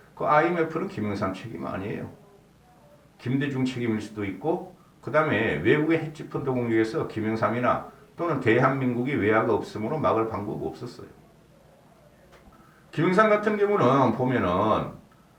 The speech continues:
그 김영삼이 유머가 엄청 돌았죠. 우리나라에 처음으로 대통령이 유머를 갖다가 탄생시킨 게 김영삼이죠. 말 하나하나가 유머였죠. 무식하더라도 국민들의 사랑을 받았고, 그 다음에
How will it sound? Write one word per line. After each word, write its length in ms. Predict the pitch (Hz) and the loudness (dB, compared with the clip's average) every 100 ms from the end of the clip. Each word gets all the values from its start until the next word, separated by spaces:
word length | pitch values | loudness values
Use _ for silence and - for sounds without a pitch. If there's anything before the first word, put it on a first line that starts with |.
| _ _ _ | _ _ _
그 240 | - 131 127 | 2 2 2
김영삼이 560 | 135 147 160 180 196 113 | 2 2 4 2 2 2
유머가 480 | 135 165 190 196 | 2 4 4 2
엄청 520 | - 180 226 226 226 214 | 2 2 2 -2 -2 0
돌았죠. 460 | 135 87 - 78 - - | 0 -2 -6 -12 -16 -8
우리나라에 460 | 113 131 131 131 120 | -2 2 4 4 2
처음으로 540 | - 113 110 107 135 | 0 0 2 0 0
대통령이 800 | 113 107 - 113 104 101 113 110 | 2 0 0 -2 -2 -2 -2 -4
유머를 520 | 92 110 127 135 135 | -4 0 2 2 2
갖다가 360 | 123 107 107 107 | 2 0 -2 -2
탄생시킨 680 | - 101 92 92 92 98 107 | -2 -2 -2 -6 -6 -8 -6
게 140 | 147 | -6
김영삼이죠. 760 | - 82 80 - 71 69 - - - - - - | -6 -8 -8 -10 -10 -10 -12 -16 -20 -20 -20 -8
말 220 | - 160 156 | 2 4 4
하나하나가 580 | 160 151 147 147 151 | 2 4 4 2 0
유머였죠. 640 | 123 104 104 90 71 - - - - - - - | 0 -2 -2 -2 -4 -10 -18 -20 -20 -20 -18 -4
무식하더라도 960 | 160 208 - 190 170 165 165 143 113 | -2 -2 2 4 6 4 6 4 2
국민들의 560 | 123 127 131 123 113 107 | 2 2 4 4 4 2
사랑을 420 | - 107 107 98 | 0 0 0 0
받았고, 640 | 92 87 - 151 170 - - - _ | 0 0 0 0 0 -6 -20 -20 _
그 80 | - | 0
다음에 420 | 143 127 - - | 2 2 0 -4